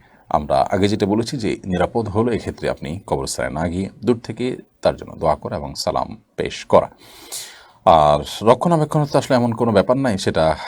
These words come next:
অন্য কোনো লোক দিয়ে, টাকা দিয়ে আপনি করতে পারবেন। তো কবরস্থানে আসলে গিয়ে আমাদেরকে যে কবরের সমস্ত, আহ, দায় দায়িত্ব পালন করতে হবে এবং, আহ, আপনার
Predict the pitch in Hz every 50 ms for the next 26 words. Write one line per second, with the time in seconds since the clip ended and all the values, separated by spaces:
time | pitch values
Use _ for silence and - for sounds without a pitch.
0 | - - - - - - - _ _ - 104 85 85 - 87 82 80 80 80 73
1 | 67 - 82 76 73 73 71 - - 85 - - 73 67 64 64 69 71 69 -
2 | - - - - - 131 113 113 101 - - - - - - - - - - -
3 | - - - - - - - - _ _ - 104 85 - - 113 123 139 135 -
4 | - 147 139 127 - - 131 127 123 92 80 80 92 95 107 120 120 110 110 104
5 | 107 104 95 - 107 101 90 95 95 92 90 - 90 82 82 85 78 80 78 -
6 | - - - 82 78 - - - 85 80 80 78 - - - - - - 82 76
7 | 73 67 64 62 - 87 80 73 78 76 - - - - 82 80 78 76 80 78
8 | - - 82 - - - 76 73 73 - 78 76 71 71 71 67 - - - -
9 | - - - - - 76 73 71 71 67 69 - - - - - - 80 71 69
10 | 67 65